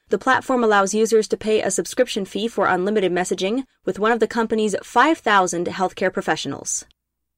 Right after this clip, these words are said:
In transportation news, Apple Pay is hitting select subway stations this Friday. New Yorkers will then be able to swipe their iPhones or Apple Watches to catch a ride.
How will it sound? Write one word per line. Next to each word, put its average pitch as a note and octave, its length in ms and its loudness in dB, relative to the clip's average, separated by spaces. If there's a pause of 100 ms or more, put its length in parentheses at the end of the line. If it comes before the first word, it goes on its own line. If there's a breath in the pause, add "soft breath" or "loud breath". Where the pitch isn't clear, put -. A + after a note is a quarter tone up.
(480)
In A3 100 0
transportation B3+ 720 2
news, A3+ 340 2
Apple B3+ 280 6
Pay B3 420 2
is A3+ 140 -2
hitting A#3+ 240 0
select A#3 340 0
subway C#4 360 4
stations A#3 480 2
this C4+ 180 -2
Friday. C4 480 -2 (320)
New G#3+ 80 2
Yorkers A3+ 480 6
will G3 100 2
then B3 180 4
be B3+ 140 4
able A3+ 160 4
to G#3+ 80 -4
swipe A3+ 360 0
their F#3 160 2
iPhones A#3 440 2
or F#3+ 140 2
Apple G3 300 2
Watches A3 440 -2
to A#3+ 80 -2
catch F#3 240 -2
a F#3+ 60 -2
ride. G#3 420 0